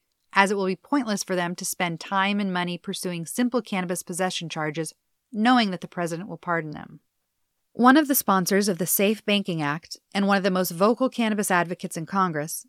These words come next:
Democratic U S Representative Earl Blumenauer of Oregon, released his own statement commending the president's action. He pointed out that ninety-nine percent of Americans live in a state where some form of cannabis use is legal. Part of his statement read,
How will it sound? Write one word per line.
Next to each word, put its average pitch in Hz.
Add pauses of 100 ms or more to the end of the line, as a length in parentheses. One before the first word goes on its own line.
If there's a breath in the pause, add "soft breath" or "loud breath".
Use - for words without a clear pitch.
(220)
Democratic 208
U 190
S 202
Representative 185 (200)
Earl 202
Blumenauer 170
of 151
Oregon, 175 (120)
released 190
his 220
own 226
statement 165 (100)
commending 233
the 165
president's 170
action. - (640)
He 269
pointed 311
out 214
that -
ninety-nine 202
percent 202
of 185
Americans 165
live 185
in 214
a 220
state 180
where 170
some 208
form 233
of 240
cannabis 247
use 170
is 175
legal. 185 (680)
Part 233
of 262
his 285
statement 226
read, 175